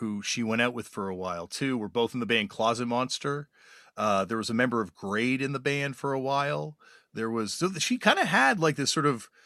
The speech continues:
you know, and it was, it was definitely, you know, something that was conceived on a certain level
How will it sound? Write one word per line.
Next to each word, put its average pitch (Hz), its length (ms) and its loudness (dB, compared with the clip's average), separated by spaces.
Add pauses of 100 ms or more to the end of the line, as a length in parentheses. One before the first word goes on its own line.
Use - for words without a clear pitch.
(460)
you 190 80 4
know, 185 140 8
and 185 100 8
it 185 80 -2
was, 190 560 6
it 165 180 2
was 156 160 4
definitely, 156 640 4
you 131 140 2
know, 98 240 0 (640)
something 135 360 4
that 117 180 6
was 107 380 -2 (300)
conceived 190 600 0
on 151 120 6
a 147 60 2
certain 117 360 0
level 110 440 0